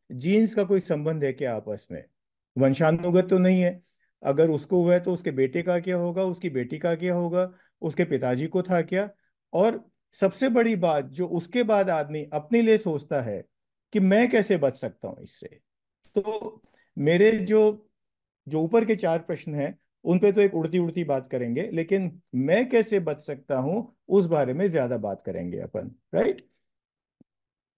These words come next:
तो <clears throat> कैंसर होता क्या है? देखिए, क्या होता है कि अपना सारा शरीर जो है ना,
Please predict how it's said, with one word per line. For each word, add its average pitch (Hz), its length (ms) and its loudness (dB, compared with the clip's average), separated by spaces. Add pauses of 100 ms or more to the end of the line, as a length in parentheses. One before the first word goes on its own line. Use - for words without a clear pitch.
(1120)
तो 226 340 2
<clears throat> - 60 0 (480)
कैंसर 175 320 4
होता 160 300 4
क्या 95 200 -6
है? - 120 -18 (540)
देखिए, 214 240 4
क्या 240 400 0
होता 180 200 4
है 233 120 4
कि 240 180 -2
अपना 202 440 0
सारा 180 380 0
शरीर 196 420 2
जो 180 140 0
है 139 100 -2
ना, 143 220 -4